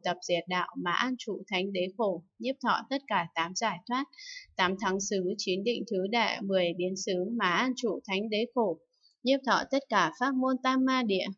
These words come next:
pháp môn Đà La Ni mà an trụ thánh đế khổ. Nhiếp thọ tất cả pháp không nội, pháp không ngoại, pháp không nội ngoại, pháp không không, pháp không lớn, pháp không thắng nghĩa,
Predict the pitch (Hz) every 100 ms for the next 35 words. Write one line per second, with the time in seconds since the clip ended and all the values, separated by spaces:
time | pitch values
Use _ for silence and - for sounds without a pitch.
0 | - 277 262 254 233 185 160 185 247 254
1 | 262 247 196 156 156 247 240 196 190 196
2 | 214 226 247 - 226 165 160 _ - -
3 | - 240 277 277 196 - 262 277 202 180
4 | 147 - 262 - 262 240 202 156 160 -
5 | 269 - 262 254 208 180 - 190 247 262
6 | 254 254 214 170 185 185 180 - - 254
7 | - 262 254 262 262 254 240 269 277 -
8 | 262 240 180 180 240 - - - - -
9 | 277 - 262 262 214 185 214 240 285